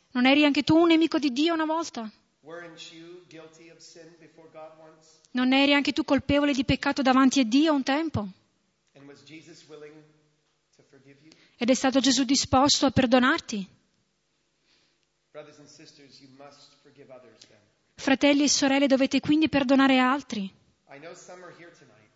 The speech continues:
Speaker 1: Conosco alcuni qui stasera.
Speaker 2: And you have a broken relationship.
Speaker 1: E avete queste relazioni infrante.
Speaker 2: You may not be able to control what the other person does.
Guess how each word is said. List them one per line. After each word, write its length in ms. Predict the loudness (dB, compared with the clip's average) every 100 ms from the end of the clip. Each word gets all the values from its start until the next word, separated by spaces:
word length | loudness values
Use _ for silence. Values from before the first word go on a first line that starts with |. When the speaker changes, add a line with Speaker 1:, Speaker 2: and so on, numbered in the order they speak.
| _ _
Speaker 1:
Conosco 400 | 2 2 4 2
alcuni 360 | 2 4 2
qui 160 | 4 0
stasera. 480 | 0 -2 -2 -2 -4
Speaker 2:
And 580 | -8 -14 _ _ -20 -20
you 320 | -20 -20 -20 _ _
have 220 | -20 -20
a 40 | -20
broken 360 | -20 -20 -20 -20
relationship. 580 | -20 -20 -20 -20 -20 _ _ _ -2
Speaker 1:
E 100 | 0
avete 280 | 2 0
queste 520 | 0 0 2 4 4 2
relazioni 540 | 0 2 2 4 2
infrante. 760 | 2 2 2 2 -2 -6 -10 _ _
Speaker 2:
You 140 | -20 -20
may 140 | -18
not 180 | -18 -18
be 80 | -20
able 140 | -20
to 100 | -20
control 460 | -20 -20 -20 -20 -20
what 140 | -20
the 80 | -20
other 140 | -20 -20
person 400 | -20 -20 -20 -20
does. 180 | -20